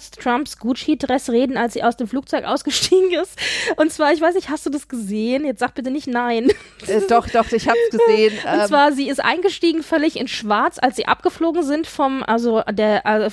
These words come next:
Speaker 1: mit, äh, vom, vom Präsidentenhaus, vom White House. Und dann sind sie ausgestiegen in Kalifornien und sie hatte sich umgezogen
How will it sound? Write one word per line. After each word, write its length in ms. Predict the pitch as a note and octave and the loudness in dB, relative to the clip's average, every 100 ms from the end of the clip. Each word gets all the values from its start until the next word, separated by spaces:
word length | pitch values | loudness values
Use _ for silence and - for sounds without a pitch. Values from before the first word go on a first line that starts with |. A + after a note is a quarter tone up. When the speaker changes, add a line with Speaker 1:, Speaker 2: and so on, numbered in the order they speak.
| - | -2
Speaker 1:
mit, 300 | A#3+ A#3+ - | -2 -2 -2
äh, 240 | A3+ A3 | 2 2
vom, 340 | - A#3+ A3 A3+ | 0 -2 0 -2
vom 160 | A#3 | -4
Präsidentenhaus, 1120 | G#3+ C#4 A#3 B3 - C#4+ C4+ A#3 A#3+ C4 D4 | -2 0 0 -2 -6 -6 -4 -4 0 2 2
vom 200 | - A#3 G3+ | 0 -2 0
White 260 | B3 C4+ | 0 2
House. 220 | D#4 F4+ - - - | 2 2 0 -14 -4
Und 100 | B3 | 0
dann 160 | C4 B3+ | 2 2
sind 120 | A#3+ | 0
sie 120 | B3+ | 0
ausgestiegen 600 | - A3+ - - - C#4+ | 2 2 2 -4 0 0
in 180 | B3+ D4+ | 0 -4
Kalifornien 840 | - D#4 C#4 - A#3 A#3+ C4+ C4 | -2 0 0 0 0 2 2 0
und 140 | A#3 A3+ | -2 -2
sie 120 | B3+ | 0
hatte 160 | A#3+ A#3+ | -2 -2
sich 200 | A#3+ - | -4 -4
umgezogen 500 | D4 D4+ - C4 | -2 -2 0 0